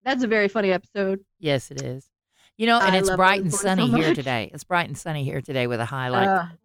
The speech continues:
Speaker 2: our high is supposed to
Speaker 1: you're
Speaker 2: be up at around sixty. So.
Speaker 1: Oh, you're so lucky. It's so gray and crap here.
Speaker 2: Oh, well, now it was gray and crap here for the last several days.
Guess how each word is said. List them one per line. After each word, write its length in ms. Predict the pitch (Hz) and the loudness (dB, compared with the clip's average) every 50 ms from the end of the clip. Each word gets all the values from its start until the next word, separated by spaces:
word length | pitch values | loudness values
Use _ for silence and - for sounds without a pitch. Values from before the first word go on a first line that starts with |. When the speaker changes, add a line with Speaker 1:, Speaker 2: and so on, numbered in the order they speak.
| _ _ | _ _
Speaker 2:
our 120 | 139 151 | -6 -4
high 220 | 143 - 151 143 139 | -2 0 0 0 0
is 80 | 127 - | 0 -2
supposed 160 | _ 147 139 | _ -6 -6
to 60 | 320 | -6
Speaker 1:
you're 40 | 160 | -2
Speaker 2:
be 160 | 143 135 135 | -2 0 0
up 140 | 135 123 _ | 0 -2 _
at 80 | 123 120 _ | -14 -20 _
around 260 | - 139 135 131 123 123 | -8 -6 -4 -4 -4 -6
sixty. 500 | - - 147 127 - - _ 131 123 131 _ _ _ _ _ _ _ _ _ | -8 -10 -10 -12 -12 -20 _ -18 -18 -18 _ _ _ _ _ _ _ _ _
So. 200 | - - 120 135 _ _ | -12 -12 -12 -12 _ _
Speaker 1:
Oh, 220 | - 226 196 - 175 | -6 -4 -4 -4 -4
you're 180 | 165 160 185 | -6 -8 -12
so 260 | 185 - _ 123 95 | -12 -8 _ -4 -4
lucky. 320 | 104 110 120 - - 165 135 | -2 -2 -4 -4 -2 -2 -2
It's 160 | 151 - - | -2 -2 -4
so 300 | - - - 180 156 170 | -10 -4 -2 0 0 0
gray 340 | 170 - 143 123 123 147 147 | 0 0 0 2 2 2 0
and 100 | 151 139 | -2 -2
crap 380 | - - - - 87 123 - | -4 -2 0 0 0 0 0
here. 300 | - 160 143 180 196 202 - _ _ - | 0 2 2 2 0 -2 -4 _ _ 0
Speaker 2:
Oh, 100 | 220 214 | 0 2
well, 200 | 208 233 240 247 | 2 2 2 2
now 180 | 247 240 233 | 2 0 0
it 80 | 226 - | 0 -2
was 120 | 202 185 180 | -4 -4 -2
gray 280 | 180 214 214 220 208 | 0 0 0 2 0
and 100 | 185 165 | -2 -4
crap 320 | - - 185 180 180 170 - | -4 0 0 2 0 0 0
here 220 | 160 175 180 185 | -2 0 0 0
for 120 | - - 135 | -2 -4 -6
the 60 | 131 | -2
last 280 | 131 135 123 123 120 - | 0 0 0 0 -2 -4
several 300 | - 131 117 127 123 120 | -6 -6 -4 -4 -6 -4
days. 520 | 135 123 123 120 101 95 90 - - - | -2 -2 -2 -4 -4 -8 -12 -16 -20 -20